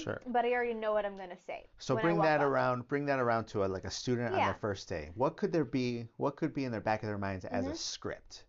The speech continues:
Speaker 1: Like, what could they,
Speaker 2: Yeah.
Speaker 1: when they're, when they see somebody and they're like, I'm, you know, what could they s-, what could they use?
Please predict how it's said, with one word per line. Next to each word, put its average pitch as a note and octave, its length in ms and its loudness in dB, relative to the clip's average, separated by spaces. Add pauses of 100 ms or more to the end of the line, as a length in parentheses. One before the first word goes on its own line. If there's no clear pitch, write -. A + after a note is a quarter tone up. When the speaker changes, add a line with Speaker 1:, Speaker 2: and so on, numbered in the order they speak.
(240)
Speaker 1:
Like, F2 220 -4
what A#2 180 0
could B2 160 -6
they, A2+ 120 2
Speaker 2:
Yeah. F#3 180 0 (180)
Speaker 1:
when A2 160 -2
they're, B2 180 2
when A#2 260 -4
they B2+ 120 -2
see B2+ 260 -8
somebody F2+ 540 -6
and F2+ 120 -8
they're F2+ 120 -4
like, F2+ 220 -6 (140)
I'm, F#2 400 -10 (200)
you G2 60 -6
know, F2 220 -8 (260)
what A2+ 200 -2
could A#2 220 -4
they G#2 200 0
s-, - 360 -10
what C#3 140 -2
could F3 100 -2
they B2 80 2
use? E2+ 500 -8